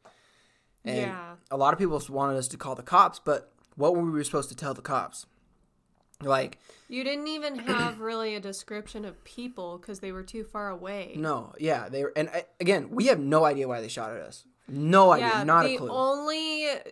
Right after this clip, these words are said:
Speaker 2: thing that we can come up with is there were gangs in our area, and maybe it was, like, an initiation type of thing.
Speaker 1: Yeah, I don't know.
Speaker 2: I don't
Speaker 1: That's,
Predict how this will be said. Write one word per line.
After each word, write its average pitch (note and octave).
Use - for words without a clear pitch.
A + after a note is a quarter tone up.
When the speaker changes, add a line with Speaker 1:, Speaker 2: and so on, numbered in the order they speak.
Speaker 2:
thing B3+
that A#3+
we A3+
can A3
come G3
up F#3+
with B3
is G3+
there G#3
were G#3
gangs G3+
in G3
our F3+
area, G3+
and F#3
maybe F#3
it F#3+
was, F3+
like, F3+
an F3+
initiation G3+
type B3+
of B3+
thing. B3
Speaker 1:
Yeah, F#3
I F3
don't F#3+
know. C3
Speaker 2:
I D3+
don't D3
Speaker 1:
That's, -